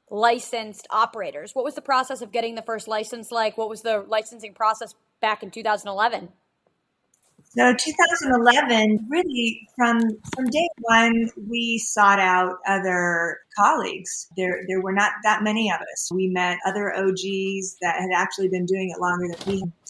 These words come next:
Speaker 2: And there quickly became a real connection,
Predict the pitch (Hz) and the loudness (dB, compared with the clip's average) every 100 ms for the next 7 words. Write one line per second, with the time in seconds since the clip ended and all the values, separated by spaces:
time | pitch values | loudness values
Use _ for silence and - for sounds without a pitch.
0 | - 202 196 196 196 196 - - 220 220 | -6 -2 0 2 0 -2 -4 0 0 0
1 | 294 - 320 254 226 - 202 196 196 202 | -10 -6 -6 -6 -8 -8 -4 -2 0 -2
2 | 202 - - 180 180 175 202 226 220 220 | -4 -6 -2 0 0 -2 -2 0 2 2
3 | 220 214 214 _ _ _ _ _ _ _ | 0 -2 -4 _ _ _ _ _ _ _
4 | 233 208 208 214 - 190 180 175 | -2 0 0 0 -2 -2 -2 -2